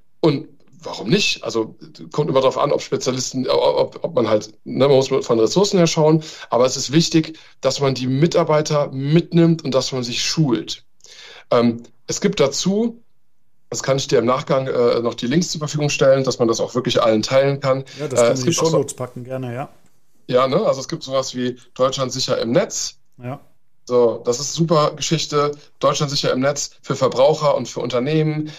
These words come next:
Speaker 1: Da gibt's dann hier I-T-Betrieb, äh, sicher, ähm, I T in meinem Betrieb, äh, am Arbeitsplatz. Äh, ne, das Ganze gibt's auch für, äh, für Unternehmen nochmal spezieller. Äh, es gibt eine Mediathek und, und, und, ne? Also Wissen aufbauen. Und,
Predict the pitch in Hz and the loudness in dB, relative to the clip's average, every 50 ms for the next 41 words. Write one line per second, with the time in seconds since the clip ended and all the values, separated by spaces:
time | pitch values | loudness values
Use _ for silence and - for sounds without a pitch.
0 | - - - 127 131 135 - - - 131 127 127 139 127 117 123 120 117 - - | -20 -6 -4 -4 -4 -2 -4 0 0 0 0 2 0 0 0 0 -2 -4 -4 -2
1 | - 160 160 156 156 156 - 139 131 135 123 - - 139 139 131 - - - 131 | 0 2 2 2 2 0 -4 -6 -6 -6 -8 -6 -2 -2 -2 -2 -4 -2 -4 -2
2 | 123 151 156 147 151 - 123 120 117 - - - - 160 147 143 - 147 - - | 0 0 -2 -2 0 0 0 0 0 0 -2 0 0 0 0 0 -2 -4 -2 0
3 | 127 123 120 123 120 120 113 - - 196 180 175 165 - - - - - - - | 2 4 4 4 4 2 0 -2 0 2 2 2 0 -2 -16 -20 -20 -20 -20 -6
4 | - - 131 123 127 - - 135 135 - 139 151 151 147 147 147 - - 147 135 | 0 2 2 4 2 2 2 0 2 2 2 4 4 2 2 0 -4 0 0 0
5 | 131 131 - - - - - - - - - - 127 127 123 127 123 123 123 127 | 0 0 -4 -10 -10 -12 -16 -20 -20 -20 -6 -2 2 4 6 6 4 4 4 0
6 | 139 135 131 117 - 131 127 123 - 127 117 - - - - 123 120 135 - - | -2 -2 -2 -2 0 0 0 0 -4 -8 -6 -6 -6 -2 0 0 0 0 -2 -2
7 | - 117 - - - 120 - - - 127 135 127 139 147 151 147 139 135 131 123 | -4 -4 -4 -2 0 0 0 0 0 0 0 0 2 2 2 2 2 2 2 0
8 | 113 - - 120 - - - - 143 147 147 143 139 139 135 135 - - - - | 0 -2 -6 -6 -4 -4 0 2 4 4 6 6 6 4 4 2 -2 -14 -20 -20
9 | - - - 123 123 123 120 123 120 - - - - 135 131 131 143 131 127 135 | -4 0 2 4 4 2 2 -2 -6 -8 -10 -6 -6 -6 -4 -2 -2 -2 2 2
10 | 127 123 123 - - 151 151 143 - - - 139 135 - 135 120 120 107 - - | 2 0 2 0 0 0 -2 -4 -4 -2 0 0 0 0 -2 -2 -2 -4 -4 -4
11 | - - - 143 165 180 - 127 120 143 135 143 - - - - - - - - | -4 -2 2 2 2 4 2 2 2 0 -2 -2 -6 -12 -20 -20 -20 -20 -20 -20
12 | - - 123 160 180 - - 147 135 - - 117 117 - - - 110 87 80 80 | -14 -2 0 0 0 0 -2 -4 -6 -4 -4 -4 -4 -4 -2 -2 -2 -2 -2 -8
13 | 80 - - - - - - - - - - 139 135 - - - | -10 -14 -20 -20 -20 -20 -20 -20 -8 -4 -2 -2 -2 -4 -8 -16